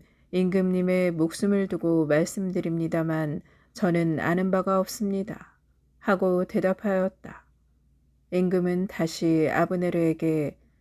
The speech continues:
"저 청년이 누구의 아들인지 직접 알아보시오."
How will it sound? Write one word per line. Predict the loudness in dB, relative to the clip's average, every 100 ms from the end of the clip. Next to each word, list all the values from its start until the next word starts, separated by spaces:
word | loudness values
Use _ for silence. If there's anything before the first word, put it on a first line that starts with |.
| _ _ _
"저 | 0 4 4 2
청년이 | 0 0 2 2 0 0 2
누구의 | 2 2 0 0
아들인지 | 0 -2 -2 -2 -2 0 0 -4
직접 | -6 -10 -4 0 2
알아보시오." | 2 0 0 -2 -2 -4 -4 -4 -8